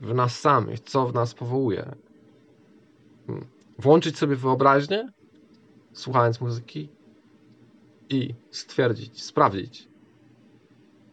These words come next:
co się pojawia. I może się okazać coś zaskakującego,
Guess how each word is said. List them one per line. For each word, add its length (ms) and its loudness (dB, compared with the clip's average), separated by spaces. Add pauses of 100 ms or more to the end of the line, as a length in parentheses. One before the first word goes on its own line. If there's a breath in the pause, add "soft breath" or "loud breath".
(280)
co 260 6
się 220 -2
pojawia. 540 -2 (1700)
I 40 0
może 220 6
się 120 2
okazać 300 2
coś 100 0
zaskakującego, 880 0